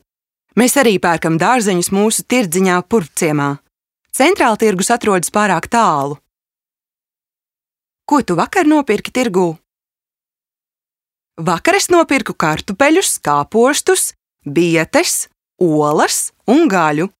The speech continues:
Šodien es gatavoju garšīgas pusdienas. Mana mamma vakar veikalā nopirka gaļu un izcepa pīrāgu ar gaļu.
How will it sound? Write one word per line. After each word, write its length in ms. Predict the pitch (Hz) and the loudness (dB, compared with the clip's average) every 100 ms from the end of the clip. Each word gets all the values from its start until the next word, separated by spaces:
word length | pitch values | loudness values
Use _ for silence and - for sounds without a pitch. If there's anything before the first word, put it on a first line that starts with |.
| _ _ _ _ _ - | _ _ _ _ _ -12
Šodien 480 | - 269 254 226 | 0 2 4 2
es 80 | 202 | 2
gatavoju 480 | 160 220 180 180 170 | 0 -2 0 0 0
garšīgas 560 | 165 247 - 202 170 - | -2 -2 -2 -2 -4 -4
pusdienas. 800 | 220 196 147 143 139 135 - - _ _ _ _ _ _ _ _ _ _ _ _ _ _ - 196 | -2 0 -2 -2 -2 -4 -8 -10 _ _ _ _ _ _ _ _ _ _ _ _ _ _ -4 0
Mana 240 | 220 208 | 2 2
mamma 400 | 180 208 277 269 | 2 2 2 2
vakar 320 | 214 - 208 | 0 0 0
veikalā 400 | 196 214 208 190 185 | 0 0 0 2 2
nopirka 400 | 220 202 160 - | 2 0 -2 -4
gaļu 460 | 151 160 147 202 370 _ _ _ _ - | -4 -2 0 -2 -4 _ _ _ _ -2
un 160 | 180 | 0
izcepa 400 | 277 - 202 185 | 0 -2 -6 -4
pīrāgu 640 | - 214 254 208 180 170 160 | -2 0 2 2 0 -2 -4
ar 80 | |
gaļu. 400 | 147 160 151 139 | -2 -2 -2 -6